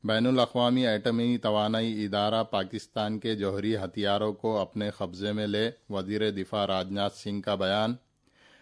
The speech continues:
आबी वसाइल के वज़ीर राधाकृष्ण विखे पाटिल की जानिब से अस्सी फीसद नाकारा पानी को दोबारा इस्तेमाल करने की ज़रूरत का इजहार। रियासत के मुख्तलिफ मकामात पर तिरंगा यात्राओं में शहरियों की जानिब से मुसल्ह अफवाज की बहादुरी की सताइश।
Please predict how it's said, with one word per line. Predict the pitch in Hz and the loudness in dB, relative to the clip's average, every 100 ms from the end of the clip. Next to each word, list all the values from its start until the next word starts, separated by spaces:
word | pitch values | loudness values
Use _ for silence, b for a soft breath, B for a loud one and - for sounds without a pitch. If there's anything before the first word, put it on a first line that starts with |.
| b | b
आबी | 110 113 127 | -2 2 2
वसाइल | 131 120 127 127 123 | 2 4 4 4 2
के | 135 | 2
वज़ीर | 120 110 123 | 2 2 0
राधाकृष्ण | 113 107 107 110 117 117 - | 2 2 2 -2 -4 -6 -4
विखे | 117 104 - | -4 -4 -4
पाटिल | 113 104 95 117 | -4 -4 -2 -6
की | 107 117 | -4 -4
जानिब | 104 101 107 107 | -2 0 0 -4
से | - 117 | -4 -2
अस्सी | 113 104 - 120 | -2 -4 -4 -6
फीसद | 107 104 - 113 101 | -4 -6 -2 -4 -2
नाकारा | 98 92 104 107 107 | -4 -2 0 0 0
पानी | 101 98 104 | 0 -2 -4
को | - 107 | -4 -4
दोबारा | 98 92 98 101 107 | -2 0 0 2 0
इस्तेमाल | 98 - - 101 101 101 | -4 -10 -6 -2 -2 -2
करने | 101 95 98 | -6 -4 -6
की | 95 107 | -6 -6
ज़रूरत | 92 95 101 98 101 - | -6 -6 -6 -4 -4 -2
का | 104 | -2
इजहार। | 98 87 92 107 113 - _ _ _ b b b b b - | -2 -2 0 0 0 -6 _ _ _ b b b b b -2
रियासत | 117 117 143 135 - | 4 4 4 0 2
के | 139 | 2
मुख्तलिफ | 120 - 123 123 127 | 2 0 -2 0 0
मकामात | 113 104 113 117 117 113 | -2 0 2 2 0 0
पर | 127 123 | -2 -2
तिरंगा | - 110 110 110 113 | -2 -2 0 2 2
यात्राओं | 107 104 104 110 110 | 2 0 0 0 2
में | 113 113 | 2 -2
शहरियों | - 104 98 104 107 | -2 -2 0 0 -2
की | 104 110 | -2 -4
जानिब | 98 98 101 101 | -2 -2 -2 -4
से | - 107 | -6 -6
मुसल्ह | 101 107 101 101 | -4 -4 -4 0
अफवाज | 101 90 107 101 95 | 0 0 0 -2 -2
की | - | -6
बहादुरी | 101 90 98 98 101 98 | -4 -2 -4 -4 -4 -6
की | 107 110 | -4 -6
सताइश। | - 90 101 101 120 123 | -6 -4 0 2 2 -2